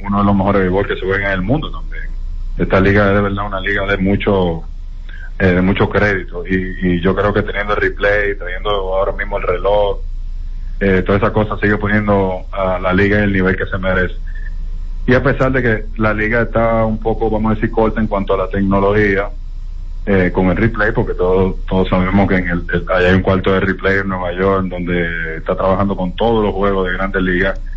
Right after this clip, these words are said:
y tiene ángulos que quizás nosotros no tenemos, eh, en cua-, cada personal de replay que tiene su equipo,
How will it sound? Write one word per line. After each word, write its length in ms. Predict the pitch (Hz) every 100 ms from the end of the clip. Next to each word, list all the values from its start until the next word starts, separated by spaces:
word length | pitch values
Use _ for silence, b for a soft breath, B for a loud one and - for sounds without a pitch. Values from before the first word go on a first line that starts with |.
| -
y 120 | 104 92
tiene 320 | 95 98 101
ángulos 460 | 98 104 98 95
que 140 | 90 -
quizás 600 | 92 90 95 92 95 92
nosotros 680 | 92 - 90 101 98 92 - B B B B -
no 300 | 101 101 107
tenemos, 520 | 107 101 98 92 90 - - - 92
eh, 480 | 92 87 85 85 82 - - -
en 140 | 92
cua-, 340 | - 92 87 -
cada 320 | 92 98 95 -
personal 400 | - 92 95 98
de 80 | 101
replay 340 | 98 87 98 90
que 100 | 85
tiene 200 | 92 98
su 100 | 107
equipo, 340 | 104 92 101